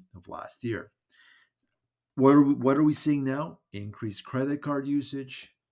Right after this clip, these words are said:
and increased delinquencies, which I will get to in a second. But this makes sense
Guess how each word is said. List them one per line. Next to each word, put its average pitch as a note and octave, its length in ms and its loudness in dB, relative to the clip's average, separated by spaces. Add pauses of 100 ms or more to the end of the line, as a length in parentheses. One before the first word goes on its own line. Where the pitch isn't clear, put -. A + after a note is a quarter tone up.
(540)
and G#2+ 500 -6 (280)
increased A#2+ 420 -4
delinquencies, B2+ 880 -2 (160)
which - 180 -10
I G#2 80 0
will F#2+ 160 -4
get F#2 200 -8
to G2+ 100 -6
in F2+ 80 -8
a - 20 -12
second. - 460 -6 (400)
But A#3+ 100 2
this A3+ 180 6
makes F#3 280 4
sense C3+ 460 -2